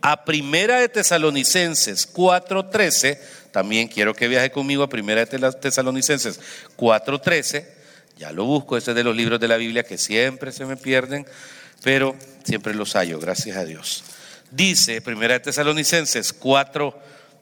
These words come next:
trece al diecisiete, lo quiero leer completo. Eh, espérame, ¿dónde estoy? Primera de Tesalonicenses cuatro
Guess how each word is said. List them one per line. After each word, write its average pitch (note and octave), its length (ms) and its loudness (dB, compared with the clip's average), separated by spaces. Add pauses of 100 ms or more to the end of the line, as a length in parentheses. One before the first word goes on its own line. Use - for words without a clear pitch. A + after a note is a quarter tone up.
(100)
trece F#3+ 460 2
al B2 100 2
diecisiete, D#3 800 0
lo C3 140 -6
quiero B2+ 200 0
leer C3+ 220 2
completo. D3 580 -4 (1600)
Eh, A#2 500 2 (2500)
espérame, G#2 500 -2
¿dónde G2 200 -2
estoy? E3 420 2 (2000)
Primera C#3+ 460 2
de E3+ 80 -4
Tesalonicenses D#3 1040 -2
cuatro D#3 560 0